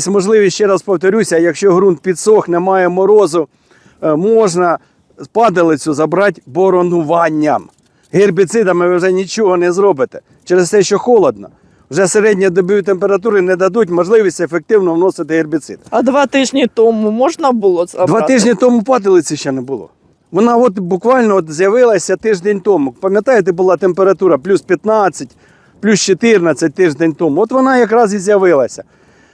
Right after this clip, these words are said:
Speaker 1: Її не було ще десять днів тому, цієї падалиці ще не було на поверхні.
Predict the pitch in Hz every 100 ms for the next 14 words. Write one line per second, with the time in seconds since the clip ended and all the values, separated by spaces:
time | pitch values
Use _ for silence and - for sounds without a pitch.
0 | - 165 247 254 226 269 277 247 170 -
1 | 175 160 156 151 147 135 131 208 170 185
2 | 185 185 262 262 220 165 185 190 180 220
3 | 185 180 165 170 160 190 175 180 180 175
4 | 160 143 147 139 123 - 80